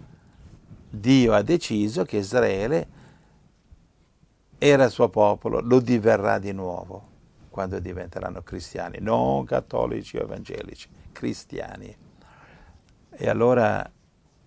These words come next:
Dio lo benedica per difendere Israele. È lui che ha riconosciuto Gerusalemme. Adesso i fratelli comunisti, stalinisti, eh, trotskisti, e-, eccetera, eccetera, diranno: "Fratello Giuseppe, sei un cretino, perché Israele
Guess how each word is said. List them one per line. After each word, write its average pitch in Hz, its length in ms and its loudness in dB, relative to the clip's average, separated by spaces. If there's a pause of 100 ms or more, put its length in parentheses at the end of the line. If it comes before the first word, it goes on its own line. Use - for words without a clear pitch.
(800)
Dio 110 220 0
lo 107 140 2
benedica 113 480 -2
per 113 120 -2
difendere 101 440 -4
Israele. 110 400 2
È 104 40 -2
lui 165 200 4
che 113 280 2 (360)
ha - 80 -6
riconosciuto 107 580 -4
Gerusalemme. 95 680 -6
Adesso 110 320 -2
i - 20 -8
fratelli 104 400 -2
comunisti, 101 720 -6
stalinisti, 101 1040 -6 (480)
eh, - 240 -10
trotskisti, 110 1040 -6
e-, 92 240 -10
eccetera, 107 640 -8
eccetera, 123 400 -4
diranno: 101 440 -2 (280)
"Fratello 107 280 -4
Giuseppe, 104 420 -4
sei 101 180 -8
un 92 60 -10
cretino, 107 580 -6 (520)
perché 104 280 -8
Israele 101 720 2